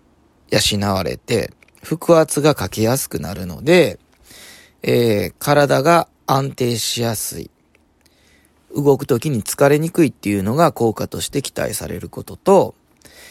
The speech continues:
あと横隔膜をそれだけ強く引き下げる練習をずっとするので、えーと、呼吸が深くやりやすくなるっていう、こ-、あの、効果を期待されている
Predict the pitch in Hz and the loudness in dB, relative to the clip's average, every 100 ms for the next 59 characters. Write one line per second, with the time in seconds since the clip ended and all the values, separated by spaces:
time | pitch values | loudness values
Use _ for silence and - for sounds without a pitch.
0 | - _ - 139 170 190 196 185 190 156 | -20 _ -6 0 4 4 2 0 2 0
1 | 113 - 110 95 127 123 127 127 - - | 0 -2 -2 0 0 0 -2 -4 -8 -6
2 | 123 117 101 - - 113 113 117 113 117 | -6 -6 -12 -10 -8 -4 -4 -4 -6 -6
3 | 117 - - 120 120 120 131 139 - 104 | -8 -12 -12 -10 -10 -6 -4 -4 -6 -10
4 | - 127 113 107 123 170 160 - _ _ | -8 -8 -8 -10 0 2 2 0 _ _
5 | - _ _ _ - 143 135 - - 143 | -20 _ _ _ -6 -2 -2 -2 -4 -6
6 | - 160 156 - - 180 165 117 - 143 | 0 2 2 0 2 4 4 2 -2 -2
7 | 139 120 120 123 120 - 104 101 90 95 | 0 0 0 2 0 -2 -6 -6 -8 -10
8 | - 85 - - - 85 85 82 - - | -10 -10 -10 -16 -10 -8 -8 -10 -10 -6
9 | 85 - 98 156 147 - 90 87 87 87 | -6 -4 2 2 2 -4 -4 -4 -4 -6
10 | - 98 92 139 | -6 -8 -2 0